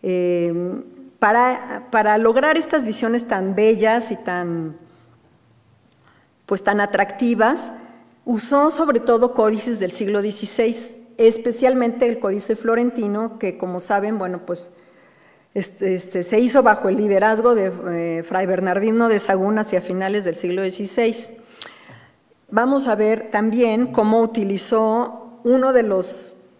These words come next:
pues, manuales, digamos, de arquitectura prehispánica que salió a fi-, en el año de mil novecientos veintiocho, pero que se convirtió,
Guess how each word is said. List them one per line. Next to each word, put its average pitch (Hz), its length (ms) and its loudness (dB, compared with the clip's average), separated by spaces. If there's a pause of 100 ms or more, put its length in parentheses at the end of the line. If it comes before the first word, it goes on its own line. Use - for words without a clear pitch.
pues, 190 180 -2
manuales, 233 800 2
digamos, 208 420 -2
de 208 60 -2
arquitectura 208 1120 -4 (260)
prehispánica 226 960 2 (420)
que 202 160 0
salió 220 380 2
a 294 100 2
fi-, 285 160 -6
en 202 240 -2
el 196 160 -2
año 226 220 0
de 226 60 0
mil 226 120 2
novecientos 220 420 -2
veintiocho, 233 600 0
pero 190 240 -2
que 196 100 -2
se 190 240 -4
convirtió, 202 840 -2